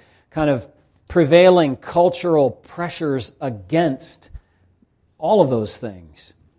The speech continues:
And, uh, I just encourage you to put those in your mind and say, "Hey, this is what God has told us. I'm not gonna be conformed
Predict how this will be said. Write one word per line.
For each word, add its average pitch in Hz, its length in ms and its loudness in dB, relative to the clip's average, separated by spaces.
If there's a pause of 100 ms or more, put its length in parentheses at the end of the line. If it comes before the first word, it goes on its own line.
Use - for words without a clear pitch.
(720)
And, 131 440 -4
uh, 120 460 -2 (460)
I 131 80 -12
just 127 320 -8 (380)
encourage 123 580 -6
you 123 140 -6
to 107 200 -8 (1700)
put 143 180 -12
those 123 260 -4
in 123 100 -4
your 117 120 -6
mind 120 440 -4
and 104 160 -10
say, 120 200 -10
"Hey, 104 220 -6
this 123 200 -10
is 127 120 -12
what 127 160 -8
God 131 280 -2
has 120 140 -10
told 117 320 -10
us. 107 360 -12
I'm 110 100 -18
not 117 220 -16
gonna 123 180 -12
be 113 160 -8
conformed 107 800 -8